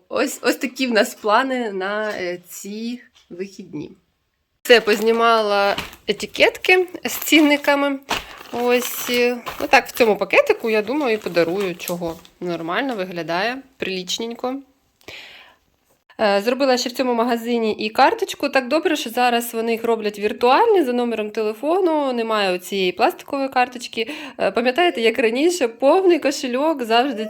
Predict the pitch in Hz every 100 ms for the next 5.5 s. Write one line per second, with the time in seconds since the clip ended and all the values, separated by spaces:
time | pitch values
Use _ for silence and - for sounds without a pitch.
0 | - 233 240 285 403 311 262 254 214 277
1 | 285 240 220 214 247 220 208 262 233 208
2 | 208 202 214 202 190 202 302 381 403 -
3 | 427 370 - 480 427 - 233 247 202 208
4 | 208 - 202 202 208 190 190 190 233 254
5 | 214 196 190 -